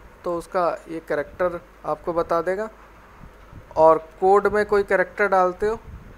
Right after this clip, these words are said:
तो उसका कोड बता देगा आपको, ठीक है। तो कैर कोड का जो य-,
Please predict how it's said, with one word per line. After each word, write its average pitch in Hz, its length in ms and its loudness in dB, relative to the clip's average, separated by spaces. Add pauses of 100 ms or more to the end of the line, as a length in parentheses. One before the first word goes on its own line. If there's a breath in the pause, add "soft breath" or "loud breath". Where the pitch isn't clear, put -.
(500)
तो 185 120 -2
उसका 180 280 -4 (380)
कोड 156 200 -4
बता 139 260 -6
देगा 131 240 -14
आपको, - 300 -18 (360)
ठीक 190 180 -12
है। 175 80 -16 (2250)
तो 165 60 -4 (120)
कैर 208 300 6
कोड 214 380 4
का 214 380 2
जो 208 140 -2
य-, 202 180 -8